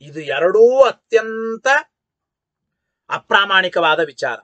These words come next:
ಅಂದ್ರೆ ಬ್ರಹ್ಮನಿಗೆ ಆತ್ಮತ್ವವಾಗಲಿ, ಪ್ರತೀಕಾದಿ ಪದಾರ್ಥಗಳು ಬ್ರಹ್ಮನ ವಿಕಾರ ಎಂಬ ಆಗಲಿ, ಈ ಎರಡೂ ವಿಚಾರಗಳು ಅತ್ಯಂತ ಅಪ್ರಾಮಾಣಿಕವಾದ ವಿಚಾರ ಎಂಬ ಮಾತನ್ನ ಹೇಳ್ತಾ ಇದ್ದಾರೆ.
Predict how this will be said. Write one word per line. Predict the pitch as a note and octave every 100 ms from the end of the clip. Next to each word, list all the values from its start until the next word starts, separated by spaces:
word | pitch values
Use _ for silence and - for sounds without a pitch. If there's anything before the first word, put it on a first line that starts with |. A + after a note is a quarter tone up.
| _ _ _ _ _ _ _ _ _ _ _
ಅಂದ್ರೆ | C#3 E3+ G3
ಬ್ರಹ್ಮನಿಗೆ | D#3 E3+ F#3 F3+ F3 E3+
ಆತ್ಮತ್ವವಾಗಲಿ, | D#3 D3 - - F#3+ - F3+ E3 D3+ C#3 C3 B2 A#2 - _ _ _ _ _ _
ಪ್ರತೀಕಾದಿ | D#3+ - A3 A#3 - G#3 G3+ G3
ಪದಾರ್ಥಗಳು | G3 E3 F#3+ - _ - G3 F#3 F3
ಬ್ರಹ್ಮನ | D#3+ E3+ F3+ F3+
ವಿಕಾರ | D#3+ D#3 A#3 B3 B3
ಎಂಬ | A3+ G#3 G3
ಆಗಲಿ, | F#3+ E3+ D#3 D3+ C#3+ B2 _ _ _ _ _ _ _ -
ಈ | E3
ಎರಡೂ | D#3+ G3+ C4
ವಿಚಾರಗಳು | A3+ G3 F3+ E3+ D#3+ F#3
ಅತ್ಯಂತ | D3+ _ D#3+ D#3 C#3+ - G#3
ಅಪ್ರಾಮಾಣಿಕವಾದ | C#3 - F3+ F3+ F3 E3 D#3 C#3+ C3+
ವಿಚಾರ | F3+ C3+ - B2 A2 A#2 C3+ B2 G#2 _ _ _ -
ಎಂಬ | B2+
ಮಾತನ್ನ | C#3 D3 C#3+ C3+
ಹೇಳ್ತಾ | E3 C#3 C3+
ಇದ್ದಾರೆ. | C3 A#2 A2 -